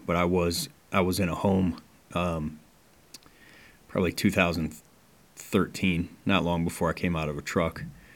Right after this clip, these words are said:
um, where the homeowner lady was just telling me that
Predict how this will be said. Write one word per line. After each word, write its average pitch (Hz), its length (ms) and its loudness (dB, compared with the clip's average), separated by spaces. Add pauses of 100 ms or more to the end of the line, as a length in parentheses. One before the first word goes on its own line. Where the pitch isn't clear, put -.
(560)
um, 78 480 -4
where 82 220 -4 (400)
the 82 200 -4
homeowner 82 520 -2 (500)
lady 92 320 6
was 85 180 -2
just - 220 -2 (100)
telling 101 280 4
me 85 100 4
that 85 180 2